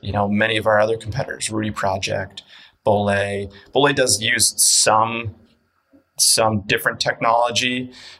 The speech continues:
um, but their, their range is much smaller and their reaction time is much slower.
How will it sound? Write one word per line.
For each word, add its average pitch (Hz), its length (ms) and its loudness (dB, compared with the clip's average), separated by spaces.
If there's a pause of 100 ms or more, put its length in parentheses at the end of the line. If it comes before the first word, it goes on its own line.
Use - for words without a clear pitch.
(140)
um, 101 520 0
but - 180 0
their, 107 460 2
their 110 180 0
range 107 420 -2
is 104 140 -2
much 104 260 0
smaller 101 600 -2
and 104 120 -4
their 101 180 -4
reaction 101 520 -4
time 98 320 -8
is - 160 -2
much 101 320 0
slower. - 500 -4